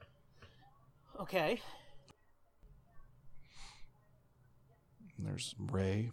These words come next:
Speaker 2: pretty Rey. Oh, that's cool. That's a cool shot too. The, there's a shot of, I'm assuming it's on Ahch-To,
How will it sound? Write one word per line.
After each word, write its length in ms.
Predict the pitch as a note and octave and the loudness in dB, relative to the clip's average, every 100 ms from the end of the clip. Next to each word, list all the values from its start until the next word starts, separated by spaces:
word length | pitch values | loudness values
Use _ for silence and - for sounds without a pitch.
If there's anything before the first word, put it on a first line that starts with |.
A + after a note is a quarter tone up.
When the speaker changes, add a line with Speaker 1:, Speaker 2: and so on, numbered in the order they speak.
| - | 4
Speaker 2:
pretty 200 | G#2+ F#2+ | 6 8
Rey. 260 | G2 G#2 - | 10 10 10
Oh, 160 | G#2 | 8
that's 180 | G#2 - | 8 6
cool. 380 | - G2+ F#2 E2+ | 2 6 6 6
That's 180 | A2+ G#2 | 4 4
a 40 | |
cool 200 | - G2 | 6 4
shot 280 | E2+ G2 F2 | 6 4 4
too. 280 | - F#2 F2 | 4 6 6
The, 240 | E2+ D#2+ - - - - - - - - - | 8 6 2 -8 -14 -16 -20 -12 -12 -10 4
there's 200 | G2+ F2 | 4 6
a 80 | F2 | 4
shot 380 | - G#2 F#2+ | 8 12 12
of, 420 | E2 F2 G2 - - - - G2 | 12 8 4 -4 -8 -14 0 6
I'm 120 | F2+ | 8
assuming 460 | - A#2+ A#2+ G#2 E2+ | 8 10 10 10 8
it's 380 | E2+ - - - - - - - - - - - - - - | 6 6 4 -2 -14 -20 -20 -20 -20 -20 -20 -20 -16 -14 0
on 300 | F#2+ E2 E2+ | 4 6 6
Ahch-To, 680 | E2+ E2+ - F#2+ F#2+ G2 | 6 6 6 8 10 8